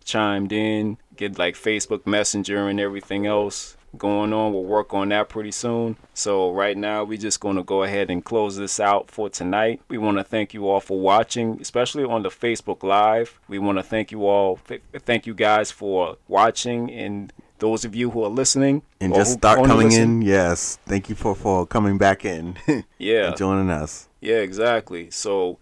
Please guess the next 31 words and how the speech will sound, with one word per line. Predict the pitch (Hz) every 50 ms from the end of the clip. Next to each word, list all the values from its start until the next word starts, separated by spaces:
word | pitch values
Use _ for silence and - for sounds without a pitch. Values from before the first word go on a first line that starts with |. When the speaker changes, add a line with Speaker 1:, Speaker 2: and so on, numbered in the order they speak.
| _ _
Speaker 1:
this | 104 110 107
podcast | - - 131 127 123 123 - - 123 123 123 - -
is | - 110 104 117
available | 110 110 113 113 113 113 107 113
for | 104 - - 104 107 110
you | 107 107 107 107 104
at | 95 92 90 90 -
brothers | - 104 110 110 107 113 110 -
and | 101 98 95
company | - 107 107 101 - 107 110 104 98
dot | 95 95 87 80 - -
podbean | 87 92 95 98 95 - 104 104 104 104
dot | 98 92 90 85 -
com | - 117 117 117 117 117 117 - _ _ _
and | - 101 101 104
on | 107 104 101
the | 95 -
Podbean | - 107 110 110 110 107 101 98 98 98 95 90
app, | 92 95 101 - - _ _
search | - - - 107 104 - - -
Brothers | 101 101 104 104 107 - -
and | 95 95
Company | - 104 104 - 98 95 95
there. | 95 98 113 117 117 113 113 - _ _ _ -
We're | 98 98 92
on | 92 92 90
Apple | 92 104 - - 104
Podcast, | - 110 110 110 107 104 - 117 110 117 117 117 113 - - _ _ _
Google | 104 110 117 107 117 110
Podcasts, | - 101 92 95 92 87 - 95 95 92 90 90 - - - - _
Spotify, | - - - - 104 104 107 110 - - 113 110 110 107 110 113 120